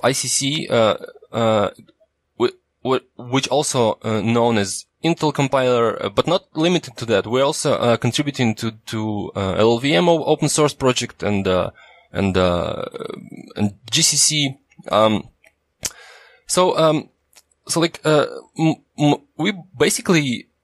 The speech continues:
make sure that we, uh, I, I mean, we, the, the, the compiler generate the, the highly,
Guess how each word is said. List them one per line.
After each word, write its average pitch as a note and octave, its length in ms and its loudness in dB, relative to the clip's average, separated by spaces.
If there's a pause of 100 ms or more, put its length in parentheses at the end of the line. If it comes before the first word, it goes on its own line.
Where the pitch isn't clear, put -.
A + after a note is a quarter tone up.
(140)
make B2 280 2
sure D#3+ 280 2
that B2+ 240 -2
we, A#2 500 -2
uh, F#2 460 -2 (100)
I, - 200 2
I - 40 0
mean, A2 200 4
we, B2+ 200 0
the, A2+ 180 -2 (120)
the, A2+ 100 -4 (120)
the - 80 -8
compiler A#2 460 0
generate A#2 520 -2
the, G2 460 -2
the F#2 400 -6 (220)
highly, C#3+ 420 -2